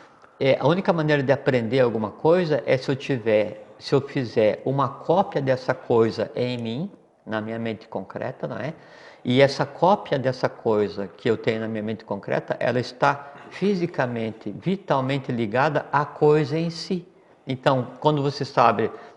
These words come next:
dissertar sobre, é, a folha de hortelã,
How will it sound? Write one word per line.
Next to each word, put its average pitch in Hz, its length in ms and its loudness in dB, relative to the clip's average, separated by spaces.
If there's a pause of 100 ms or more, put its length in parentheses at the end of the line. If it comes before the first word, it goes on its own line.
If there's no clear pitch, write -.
(160)
dissertar 120 880 -2
sobre, 107 680 0 (440)
é, 107 720 2
a - 100 2
folha 123 280 2
de 110 100 0
hortelã, 120 640 -2